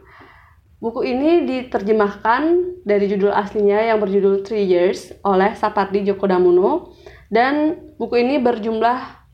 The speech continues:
seratus lima puluh delapan halaman dan pertama kali diterbitkan pada tahun dua ribu tujuh belas. Buku ini mengisahkan seorang laki-laki yang bernama Laptev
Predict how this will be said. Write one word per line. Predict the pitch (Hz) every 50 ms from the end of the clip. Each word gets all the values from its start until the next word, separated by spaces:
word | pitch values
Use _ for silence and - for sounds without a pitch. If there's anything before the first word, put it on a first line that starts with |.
| - - _ _ _ _ _ _ -
seratus | - 240 220 220 220 262 262 254 -
lima | 254 233 226 220 220
puluh | 220 214 214 202 208
delapan | 202 202 202 202 220
halaman | 196 190 190 180 180 180 190 226 269 302 302 269 220
dan | 226 247 254
pertama | 247 233 - 220 202 202 202 202
kali | 202 196 202 240 233
diterbitkan | 240 240 - 208 196 190 185 - - 226 247 247
pada | - 214 185 185 185
tahun | 185 190 190 202 196 233 247 262 277 277 - - - - - -
dua | - 202 196
ribu | 190 190 190 196
tujuh | 190 196 185 196
belas. | 175 180 156 - - - - - - _ _ _ - - _ _ _ _ _ -
Buku | - 220 233 233 247 -
ini | 262 240 240 240 269 320
mengisahkan | 320 320 277 247 226 - 226 208 202 - 208 202 208 240 294
seorang | 285 - - - 214 208 208 208 208
laki-laki | 208 208 208 220 208 190 190 190 190 - 196 190 190 202 220 226
yang | - - 214 208 208
bernama | 202 208 196 208 202 196 196 202 202 196 196
Laptev | 196 190 190 190 - - - - 170 175 185 220 -